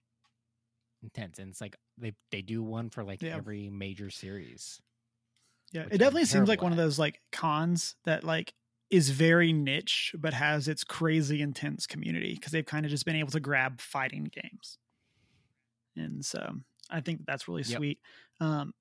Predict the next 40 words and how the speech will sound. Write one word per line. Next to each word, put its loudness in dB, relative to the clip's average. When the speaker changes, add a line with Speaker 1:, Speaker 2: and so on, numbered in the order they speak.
Speaker 2:
and 4
I 8
love 10
watching 2
Smash -2
Brothers -4
Ultimate. -4
And -4
so -2
it's -2
one 4
of 2
those 0
things -2
that -2
I -2
kind -4
of -6
always -4
make -4
an -6
effort -4
to 0
watch -2
when -2
I -4
can -4
and -2
hear -2
about -4
great -4
matches. -2
So 0
the 2
finals 6
was 4
Pokemon 4
Trainer 2
versus -2
Joker. -2